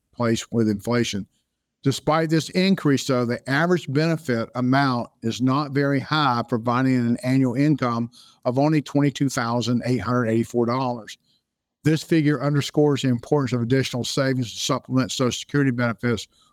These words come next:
for a comfortable retirement. So, ladies and gentlemen, if you're out there thinking, you know, "I got five, ten, fifteen years of retirement,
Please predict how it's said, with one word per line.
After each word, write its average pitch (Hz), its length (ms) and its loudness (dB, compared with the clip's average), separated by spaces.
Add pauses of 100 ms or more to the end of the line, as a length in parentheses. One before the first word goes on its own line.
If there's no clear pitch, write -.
(100)
for 127 140 2
a - 20 -6
comfortable 127 380 -4
retirement. 127 440 0 (220)
So, 143 140 0
ladies 165 240 0
and 131 100 -6
gentlemen, 147 280 2
if 113 60 -6
you're 135 160 -2
out 175 300 0
there 135 160 0
thinking, 147 460 0
you 143 80 4
know, 123 120 0
"I 117 140 -2
got 120 240 -4
five, 131 300 2
ten, 131 320 2
fifteen 131 440 0
years 127 300 2
of 117 60 0
retirement, 127 520 0